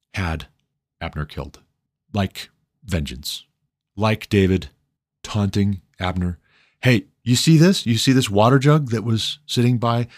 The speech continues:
Saul's head? You see this spear? Whose spear is this? Whose water jug is this? Abner, you should probably die for having not kept the watch over the Lord's anointed." Somebody could have just snuck right in and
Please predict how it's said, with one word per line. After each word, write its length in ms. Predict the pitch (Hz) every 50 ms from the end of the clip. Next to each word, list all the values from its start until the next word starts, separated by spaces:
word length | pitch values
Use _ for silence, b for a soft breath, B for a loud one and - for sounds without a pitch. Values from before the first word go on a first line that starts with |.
| b b b b b b b b _ _ _ _ _ -
Saul's 360 | - - 131 123 117 113 -
head? 280 | - 123 120 127 123 113
You 80 | 117
see 160 | - - 147
this 200 | 143 151 143 -
spear? 360 | - - - - 123 139 156 147
Whose 180 | 131 185 196
spear 340 | - - - - 165 226 208
is 180 | - - - -
this? 220 | - - - -
Whose 200 | - 180 196 156
water 240 | 131 139 190 226 220
jug 260 | 147 - 76 73 -
is 140 | - - -
this? 360 | - 71 - - - - - _ _ _ _ -
Abner, 260 | - 117 139 131 101
you 120 | 78 95 147
should 220 | - - - -
probably 580 | - 110 120 131 139 107 95 92 82 78 76 - -
die 460 | - 78 71 69 67 65 71 - _ _ _ _ _ _ _ _ _ _
for 140 | _ - 101
having 400 | 87 92 90 90 87 87 90 - -
not 460 | - 95 95 95 101 - - - - _ _ _ _ _
kept 340 | - 101 92 - - - - _ _ _ _ _ _ _ _ _ _ -
the 60 | 98
watch 460 | 85 87 82 80 80 - - - - _ -
over 380 | 92 90 80 80 78 78 76 - _ _ _ _ _ _ _ _ _ -
the 60 | 90
Lord's 300 | 85 87 87 82 76 -
anointed." 520 | 78 76 80 80 76 - 73 64 64 - _ _ _ _ _ _ _ _ _ _ -
Somebody 240 | - 135 139 127 101
could 120 | - 101
have 100 | 87 78
just 260 | - 82 - - -
snuck 380 | - - - - 110 110 - -
right 220 | 120 117 117 113
in 180 | 127 160 156 82
and 160 | 67 64 -